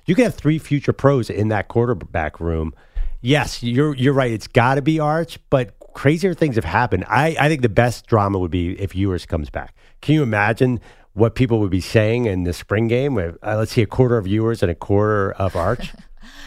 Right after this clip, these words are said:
Speaker 2: I'm just curious if we're gonna get Arch this year now. It, the door's been widely
Speaker 1: So,
Speaker 2: cracked open.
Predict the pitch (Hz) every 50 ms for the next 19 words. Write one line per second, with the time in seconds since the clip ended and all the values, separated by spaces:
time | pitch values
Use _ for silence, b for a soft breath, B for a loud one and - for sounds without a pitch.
0 | B B B B 175 208 254 262 240 240 - - 208 196 175 175 - 175 175 190
1 | 175 180 180 180 165 160 120 143 160 165 160 - - - - - - _ _ _
2 | _ _ _ _ _ _ - 180 170 175 170 - - 151 156 147 139 131 104 -
3 | - - - _ - 180 180 160 185 180 156 202 202 196 202 185 175 180 170 151
4 | 151 147 143 147 175 175 185 190 196 190 185 180 151 120 110 - 156 156 - -
5 | 156 147 139 143 - -